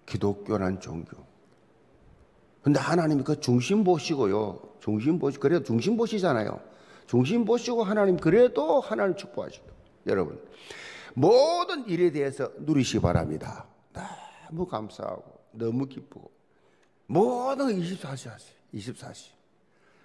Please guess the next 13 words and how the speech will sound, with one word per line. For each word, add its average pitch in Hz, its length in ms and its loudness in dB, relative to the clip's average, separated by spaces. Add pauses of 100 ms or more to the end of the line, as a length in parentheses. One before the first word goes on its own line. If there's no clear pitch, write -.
하나님 151 420 2
앞에서 131 680 2 (220)
여러분 127 300 2
하시면 127 420 0
하나님이 143 720 0 (720)
생각도 240 840 0
하지 170 300 0
못한 123 580 0
희한한 190 500 2
방법으로 190 880 0 (300)
여러분 104 520 4
역사하실 95 420 -2
것입니다. - 380 -10